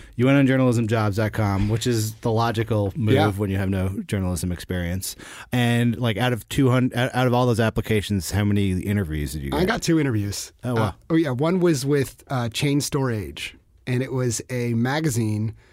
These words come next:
Speaker 2: that covers chain stores. And they, one of the interview questions is, "What do you think about Walmart?" And the answer, the answer, the right answer for them was, "Walmart's an amazing company,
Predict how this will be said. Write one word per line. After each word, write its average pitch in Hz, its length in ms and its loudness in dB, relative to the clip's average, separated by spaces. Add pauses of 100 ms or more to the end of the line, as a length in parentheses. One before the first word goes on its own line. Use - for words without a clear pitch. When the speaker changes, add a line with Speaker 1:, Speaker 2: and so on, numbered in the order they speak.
(280)
Speaker 2:
that 120 320 -4
covers 123 920 -4 (540)
chain 127 180 -2
stores. 85 360 -6 (480)
And 110 540 -2 (120)
they, 123 640 -4
one 135 160 -2
of 131 100 0
the 127 80 -4
interview 120 260 0
questions 113 380 -4
is, 117 140 -6
"What 185 100 -2
do 226 60 0
you 214 100 -2
think 185 140 0
about 143 200 0
Walmart?" 101 420 -2 (100)
And 123 160 0
the 127 120 2
answer, 131 380 0
the 131 160 0
answer, 120 300 -4 (100)
the 104 100 -8
right 139 220 0
answer 104 260 -6
for 113 120 -6
them 104 200 -4
was, 90 240 -8
"Walmart's - 380 -2
an 104 60 -4
amazing 95 360 -6
company, 90 460 -8